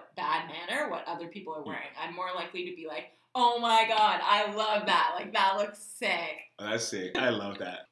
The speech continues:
Speaker 2: Positivity all around. No
Speaker 1: Yeah.
Speaker 2: negative thoughts here.
Speaker 1: <laughs>
Speaker 2: Please, miss me with that. What is the one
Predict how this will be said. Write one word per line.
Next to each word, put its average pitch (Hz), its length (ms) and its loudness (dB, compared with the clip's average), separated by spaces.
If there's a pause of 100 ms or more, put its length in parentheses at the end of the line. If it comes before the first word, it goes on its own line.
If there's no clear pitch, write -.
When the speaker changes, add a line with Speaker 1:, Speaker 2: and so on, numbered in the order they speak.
Speaker 2:
Positivity 131 760 2
all 104 260 0
around. 98 300 -4
No 208 80 0 (100)
Speaker 1:
Yeah. - 100 6
Speaker 2:
negative 143 320 4
thoughts 92 280 -2
here. - 80 -12 (160)
Speaker 1:
<laughs> - 140 -16
Speaker 2:
Please, 107 400 -2 (120)
miss - 160 -2
me 123 100 0
with 101 120 -2
that. - 240 -12
What 143 200 6
is 226 100 6
the 185 120 8
one 117 600 4